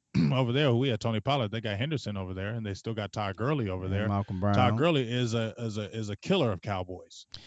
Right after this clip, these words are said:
Speaker 2: Yeah,
Speaker 1: Todd
Speaker 2: speaking
Speaker 1: Gurley
Speaker 2: of Todd,
Speaker 1: loves, he, he, he loves eating up Dallas.
Speaker 2: while, while he might not be having his All-Pro year, you know,
Speaker 1: He
Speaker 2: he
Speaker 1: likes
Speaker 2: has
Speaker 1: having it against us, so he might
Speaker 2: Right.
Speaker 1: be having a regular year, and then he'll drop, uh,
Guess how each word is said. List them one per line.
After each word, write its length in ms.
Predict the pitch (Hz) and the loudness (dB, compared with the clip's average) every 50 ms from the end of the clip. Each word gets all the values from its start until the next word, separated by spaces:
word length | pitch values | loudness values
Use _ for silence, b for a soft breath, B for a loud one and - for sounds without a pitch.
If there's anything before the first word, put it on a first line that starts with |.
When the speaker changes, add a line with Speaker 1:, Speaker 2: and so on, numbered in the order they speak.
| B B B B | B B B B
Speaker 2:
Yeah, 220 | - 120 147 156 135 | 4 6 8 8 8
Speaker 1:
Todd 100 | 139 143 | 6 6
Speaker 2:
speaking 160 | 160 147 147 143 | 6 6 6 6
Speaker 1:
Gurley 100 | 135 123 | 6 6
Speaker 2:
of 60 | 131 | 6
Todd, 120 | 143 143 | 6 6
Speaker 1:
loves, 240 | 180 185 156 131 107 | 8 6 6 4 2
he, 140 | 147 160 147 | 0 -2 -2
he, 220 | 120 131 147 151 123 | -2 -2 -2 -2 0
he 200 | 143 165 180 165 | 0 0 0 2
loves 280 | 139 160 202 185 143 127 | 2 4 4 4 4 2
eating 200 | 127 123 113 113 | -2 -6 -6 -6
up 120 | 107 92 | -6 -4
Dallas. 440 | 98 131 160 160 131 131 127 - - - | -2 0 0 2 0 -2 -4 -6 -8 -2
Speaker 2:
while, 240 | 135 131 139 143 - - | 2 4 4 4 4 4
while 220 | 139 147 143 135 | 4 4 6 6
he 120 | 165 180 | 6 4
might 240 | 190 180 170 170 160 | 4 4 2 2 2
not 160 | 165 160 156 | 2 2 2
be 120 | 147 147 147 | 2 4 4
having 320 | 147 151 147 139 139 135 | 4 4 4 4 4 4
his 140 | 131 127 127 | 4 4 6
All-Pro 420 | 139 139 139 135 139 147 147 143 143 | 6 6 6 6 6 4 6 6 6
year, 320 | 135 139 143 143 147 143 | 6 4 4 4 4 4
you 80 | 139 127 | 4 6
know, 60 | 147 | 8
Speaker 1:
He 60 | 165 - | 8 8
Speaker 2:
he 40 | - | 8
Speaker 1:
likes 200 | 147 147 139 - | 8 6 6 6
Speaker 2:
has 80 | 143 143 | 6 4
Speaker 1:
having 160 | 139 135 135 | 4 4 4
it 100 | 131 123 | 4 2
against 320 | 127 113 127 120 113 - | 2 2 2 0 2 2
us, 200 | 160 151 135 - | 2 2 2 2
so 120 | - 120 110 | 2 2 4
he 140 | 110 160 180 | 4 4 4
might 200 | 156 131 127 131 | 4 6 6 6
Speaker 2:
Right. 120 | 120 139 | 6 6
Speaker 1:
be 60 | 127 | 4
having 180 | 127 123 117 113 | 2 2 0 0
a 80 | 104 | -2
regular 360 | 101 107 135 170 175 196 202 208 | 2 2 2 4 4 4 4 4
year, 340 | 196 202 233 240 233 202 - _ _ _ _ _ _ - | 2 2 2 2 2 2 0 _ _ _ _ _ _ -2
and 180 | 139 139 135 | -2 0 2
then 100 | 135 131 | 4 4
he'll 120 | 143 139 135 | 4 4 4
drop, 300 | 123 139 131 127 - - - - | 4 4 2 2 2 -2 -6 -4
uh, 240 | 131 123 117 110 | -2 0 0 0